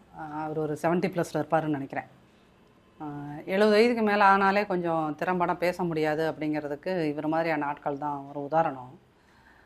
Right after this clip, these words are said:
திமுகவிலிருந்து தினம் எத்தனை பேர் வந்து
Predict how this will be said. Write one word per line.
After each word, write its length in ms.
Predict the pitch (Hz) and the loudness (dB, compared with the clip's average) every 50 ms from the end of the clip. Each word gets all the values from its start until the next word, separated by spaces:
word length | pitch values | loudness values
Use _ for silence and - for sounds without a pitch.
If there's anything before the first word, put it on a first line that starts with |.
| _ _ _ _ _ _ _ _ _ _ _ _ _ _ _ _ _ _ _ _ _ _ - | _ _ _ _ _ _ _ _ _ _ _ _ _ _ _ _ _ _ _ _ _ _ -4
திமுகவிலிருந்து 880 | 185 202 254 277 294 302 294 294 277 262 254 247 240 226 220 226 240 262 | 0 4 6 6 6 6 8 10 10 10 10 8 4 4 2 2 2 2
தினம் 280 | 208 208 208 226 233 220 | 2 4 4 4 2 2
எத்தனை 340 | 185 185 202 196 202 190 | 0 0 0 0 0 2
பேர் 220 | 185 190 196 202 196 | 2 2 2 2 2
வந்து 300 | 170 165 165 160 185 | 2 0 0 -2 -2